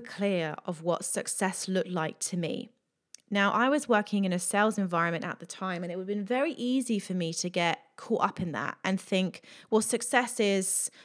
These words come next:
earning six figures and having this, you know, this status in the corporate world, you know, doing all these deals, having multiple investment properties, and that, that's what success looks like."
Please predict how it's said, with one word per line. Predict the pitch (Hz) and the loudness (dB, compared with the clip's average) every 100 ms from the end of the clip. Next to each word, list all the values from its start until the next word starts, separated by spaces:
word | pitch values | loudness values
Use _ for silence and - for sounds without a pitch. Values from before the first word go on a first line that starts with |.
| _ | _
earning | 196 196 190 180 180 180 - _ | 2 4 6 4 2 0 -6 _
six | - - 240 - | -2 0 0 2
figures | 202 202 196 190 185 - | 2 4 6 6 4 0
and | - 185 170 170 175 170 - - - _ | 4 6 6 4 0 0 2 0 -4 _
having | - 196 190 180 | 0 2 4 2
this, | 180 175 180 - - | 4 2 2 -2 -2
you | |
know, | 185 175 | 0 0
this | 170 | 0
status | - - 214 202 196 | 0 2 2 2 -2
in | 190 | -2
the | 170 | 0
corporate | - 185 - 196 | 2 2 2 2
world, | 185 180 180 180 175 180 | 4 4 4 4 2 0
you | 185 | 0
know, | 175 165 | 2 2
doing | 185 190 185 | 2 2 2
all | 180 | 0
these | 170 175 - | 0 -2 2
deals, | 175 170 170 170 170 | 4 6 4 2 0
having | 196 185 185 | 2 4 4
multiple | 180 170 190 180 | 2 0 0 -2
investment | 180 165 165 170 156 | 0 0 -2 -4 -4
properties, | 175 165 165 170 165 160 160 175 | -2 -2 -2 0 2 0 0 2
and | 156 165 - - - | 2 0 -8 -16 -4
that, | 175 196 - | 4 4 6
that's | 185 - - | 4 4 2
what | 185 | -2
success | - - 147 - | -4 -4 -4 -2
looks | 196 - - | -2 -2 -6
like." | - - - - | -8 -8 -16 -20